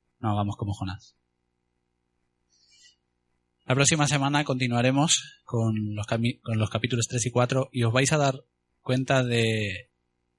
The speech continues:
de otra, otro paralelismo con una historia que hay en el, en los evangelios.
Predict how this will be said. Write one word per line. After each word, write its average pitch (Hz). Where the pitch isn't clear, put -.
de 113
otra, 120
otro 120
paralelismo 113
con 107
una 123
historia 117
que 107
hay 110
en 107
el, 104
en 107
los 104
evangelios. 101